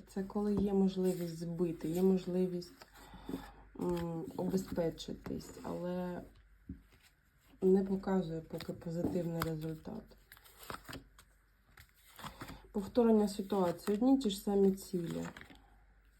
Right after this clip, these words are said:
Дивіться, хлопці вперед-вперед ідуть, а людей вивозять все одно. Не на всьому напрямку буде покращення. Показує якусь проблему таку.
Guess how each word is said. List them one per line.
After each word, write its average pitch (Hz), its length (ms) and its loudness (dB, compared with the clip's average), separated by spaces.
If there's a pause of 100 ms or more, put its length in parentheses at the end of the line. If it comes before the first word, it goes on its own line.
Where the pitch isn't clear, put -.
(760)
Дивіться, 190 520 2
хлопці 214 440 -2
вперед-вперед 214 840 2
ідуть, 175 420 -2 (520)
а 175 320 -4
людей 185 320 4
вивозять 185 560 4
все 175 240 -2
одно. 165 380 -4 (2000)
Не 202 180 6
на 214 100 8
всьому 196 400 2
напрямку 180 600 -4
буде 160 260 -6
покращення. 165 840 -10 (2250)
Показує 196 500 -2
якусь 190 260 -2
проблему 180 680 -2
таку. - 420 -10